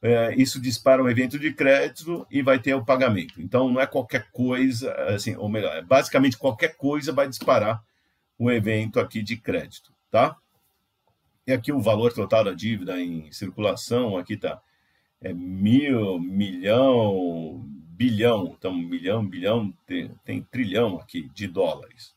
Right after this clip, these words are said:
tá certo? Então, é uma dívida enorme. É, tudo bem, porque é a dívida soberana do país. E aqui, as cotações. Então, aqui eu tô comparando,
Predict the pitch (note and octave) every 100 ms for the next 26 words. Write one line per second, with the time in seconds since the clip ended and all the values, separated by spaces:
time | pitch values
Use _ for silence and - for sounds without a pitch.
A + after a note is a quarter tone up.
0 | _ - - G#2 A2+ - G2+ G#2 E2 D#2+
1 | F2+ A2+ F#2+ F2 F#2 F#2+ F2 D2+ _ _
2 | _ _ _ _ _ - G#2+ G#2+ G#2 G#2
3 | G2+ F#2+ F2+ E3+ G#3 E3+ G#2+ G2 E2+ G#2+
4 | G#2+ F#2+ - A2+ G#2 G2+ G2 - G2 D#2+
5 | - - _ _ _ _ _ - F#3+ F#3
6 | - A#3+ D3+ A2 _ _ _ _ _ _
7 | _ _ _ _ - A#2+ - D#3 D#3 E3
8 | A#2+ C3+ C3 G2 F2 G2 D3 C#3 C3 G3
9 | F#3+ F#3 E3+ D#3+ D3 B2+ A#2+ A2 G2